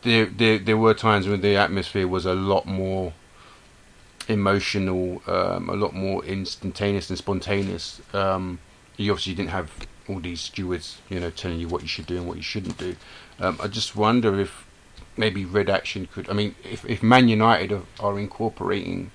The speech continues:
you know, uh, a s-, a dedicated singing section or whatever, maybe we should also, you know, I think there's definitely, um, there's something we could take from, from our European counterparts and incorporate it here. I mean, if it's short of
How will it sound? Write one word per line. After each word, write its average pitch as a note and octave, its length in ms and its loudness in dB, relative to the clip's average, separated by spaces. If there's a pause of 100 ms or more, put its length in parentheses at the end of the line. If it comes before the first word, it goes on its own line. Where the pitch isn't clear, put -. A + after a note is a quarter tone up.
(1300)
you A2+ 100 6
know, F#2+ 220 6 (200)
uh, F#2 260 4
a - 20 -4
s-, - 200 -6
a G2+ 220 0
dedicated G2+ 460 0
singing G2+ 300 -2
section F#2 400 -4
or F2 220 -8
whatever, F2+ 480 0 (100)
maybe G2 260 -2
we G2+ 180 -4
should - 340 -4
also, G2 480 -2 (260)
you F#2 140 -6
know, F2 380 -4
I - 140 2
think D3 180 0
there's G2+ 200 -2
definitely, F#2 680 -4 (180)
um, F2+ 200 -8
there's F2 120 -8
something F#2 240 -4
we D#2 60 -12
could - 140 -12
take G2 260 -2
from, E2+ 300 -8 (100)
from F#2+ 160 -6
our F#2 100 -4
European F2+ 440 -4
counterparts - 760 -8 (400)
and F2 120 -6
incorporate E2+ 600 -6
it C#2 40 -6
here. F2+ 160 -4
I - 20 -4
mean, F#2 180 -4
if - 180 -8
it's - 360 -12
short - 340 2
of G#2 200 0